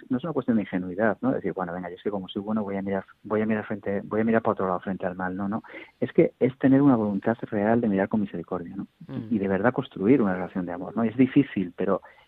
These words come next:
Speaker 1: de eso se trata. Entonces, bueno, el modelo, pues, claro, Cristo es el modelo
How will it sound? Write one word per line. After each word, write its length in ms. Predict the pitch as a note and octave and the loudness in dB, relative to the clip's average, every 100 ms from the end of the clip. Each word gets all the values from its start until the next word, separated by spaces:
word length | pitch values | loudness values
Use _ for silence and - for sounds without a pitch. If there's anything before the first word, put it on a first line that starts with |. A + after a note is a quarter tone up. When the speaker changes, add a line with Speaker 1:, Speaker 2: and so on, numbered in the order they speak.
| _ | _
Speaker 1:
de 160 | - B2 | 4 6
eso 140 | C3 | 6
se 120 | B2+ F2 | 2 0
trata. 360 | - D#2 - - - - | -2 -2 -4 -6 -12 -8
Entonces, 240 | - B2+ B2 | 6 8 8
bueno, 220 | A#2 F2+ | 6 4
el 140 | F#2+ | -2
modelo, 280 | F2+ F#2+ A2+ | -2 0 2
pues, 160 | A#2 G#2+ - _ _ - | 4 2 0 _ _ -20
claro, 300 | - G2+ F2 | -6 -2 -2
Cristo 320 | - F#2 - G#2+ | -4 -6 -4 -6
es 60 | |
el 80 | A2 | -4
modelo 600 | F#2 E2+ E2+ - F2+ G1+ | -4 -4 -6 -8 -8 -10